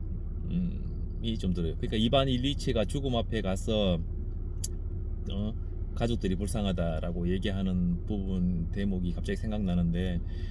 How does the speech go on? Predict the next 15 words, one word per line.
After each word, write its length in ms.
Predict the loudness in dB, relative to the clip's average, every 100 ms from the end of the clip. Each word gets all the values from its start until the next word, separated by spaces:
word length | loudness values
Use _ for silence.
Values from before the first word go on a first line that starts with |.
| -4 2
뭔가가 760 | 4 6 6 6 6 4 2
빠진 340 | 2 2 4 2
느낌입니다. 500 | 2 -2 -2 -2 -2
뭔가가. 560 | 0 0 0 -2 -2 -4 -4 -4 -4 -4 -4 -4 -4 -4 -4 -4 -4 -4 -4 -4
그러니까, 500 | -4 -2 2 2 2 -2
어, 280 | -2 0 0 -2 -4 -4 -4 -4 -4 -4 -4 -4 -4 -4 -4 -4 -4 -4 -4 -4 -4 -4 -4 -4 -4 -4 -4 -4 -4 2
내가 260 | 2 4
빠진 300 | 4 2 2
느낌이에요. 480 | 0 0 -2 -2 -2 -2
내가, 300 | -2 -2 -2 -4 -4
정말 340 | -2 0 0 2
내가, 340 | 2 0 -2 -2 -4 -4 -4 -4 -4 -4
내가 280 | 0 0 0
빠진 320 | -2 -4 -4
느낌. 280 | -4 -4 -4